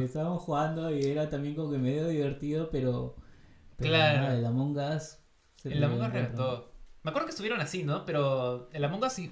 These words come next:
Speaker 2: definitivamente
Speaker 1: Sí,
Speaker 2: se llevó,
Speaker 1: sí.
Speaker 2: pues, ¿no? El, yo creo que el juego del año, probablemente, para mí.
Speaker 1: <laughs> Así,
Speaker 2: Si, si hiciéramos
Speaker 1: a ese punto.
Speaker 2: los premios X siete Podcast, acá creo, yo creo que gana, eh,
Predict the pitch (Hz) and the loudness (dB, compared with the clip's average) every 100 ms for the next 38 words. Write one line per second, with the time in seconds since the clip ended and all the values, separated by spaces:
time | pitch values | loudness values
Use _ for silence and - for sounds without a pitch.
0 | 143 139 127 135 160 165 135 131 120 127 | -4 -2 0 -2 -2 -4 -4 -2 0 -2
1 | 123 127 120 135 170 123 139 151 143 147 | 0 -2 -2 -2 -4 -6 -4 -4 -2 -2
2 | 127 117 117 131 - 180 156 120 107 104 | -2 -4 -6 -6 -4 -2 -2 -2 -4 -8
3 | 113 117 - - - 117 107 - - - | -10 -10 -12 -16 -8 -6 -6 -10 -12 -14
4 | - - - 254 - 131 131 180 - 180 | -10 -2 2 2 2 2 2 2 4 6
5 | 247 269 160 185 220 151 - 180 - 160 | 6 8 8 8 8 6 4 -2 2 6
6 | 208 247 269 247 - 226 226 214 220 220 | 10 12 10 8 2 -2 0 0 2 2
7 | 233 233 262 - 156 147 143 208 208 202 | 2 4 4 4 2 4 4 6 8 10
8 | 196 190 196 185 185 190 175 160 160 160 | 8 6 -2 -4 -6 -4 -2 0 0 -2
9 | 151 139 123 123 | -2 -2 0 -2